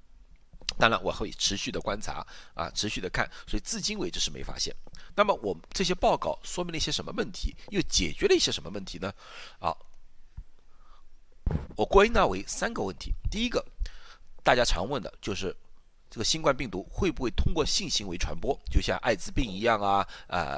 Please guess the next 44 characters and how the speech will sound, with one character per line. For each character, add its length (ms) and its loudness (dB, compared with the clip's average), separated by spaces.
呃， 400 -4
像 440 0
乙 100 -6
型 220 0
肝 160 4
炎 140 -4
一 80 -4
样， 160 2
会 160 -2
不 100 -2
会 80 0
这 140 -2
样 80 -2
子 60 -6
传 220 -4
播？ 160 4
现 220 4
在 140 6
我 140 2
们 140 -6
发 140 4
现 180 0
呢， 120 0
新 220 0
冠 160 4
病 240 -4
毒 320 -4
可 180 0
以 120 0
在 120 0
不 220 2
同 220 -2
的 80 2
体 280 -2
液 140 0
里 120 -4
面 140 -12
出 180 0
现 200 -2
啊， 140 2
包 100 6
括 140 2
唾 220 6
液， 240 2